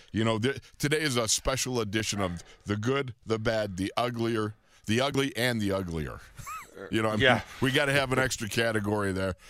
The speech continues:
Speaker 1: because there's, there's enough to go around. But certainly, this was a game that was eminently winnable.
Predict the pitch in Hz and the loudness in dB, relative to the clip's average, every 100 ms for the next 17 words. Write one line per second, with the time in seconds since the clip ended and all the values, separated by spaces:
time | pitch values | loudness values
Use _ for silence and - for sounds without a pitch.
0 | - - 107 107 131 113 - - - - | -20 -4 0 2 0 0 -6 -14 -20 -2
1 | 135 147 135 147 160 139 139 127 123 117 | 0 0 0 2 2 2 2 0 -2 0
2 | 117 107 104 101 92 90 - 160 139 131 | 0 2 2 2 0 0 0 0 0 -2
3 | - - 160 180 196 170 143 156 156 131 | -4 -6 0 0 0 0 2 2 2 2
4 | 110 107 139 147 135 117 113 98 101 131 | 0 0 0 2 0 0 -2 0 2 2
5 | 113 82 | 2 -4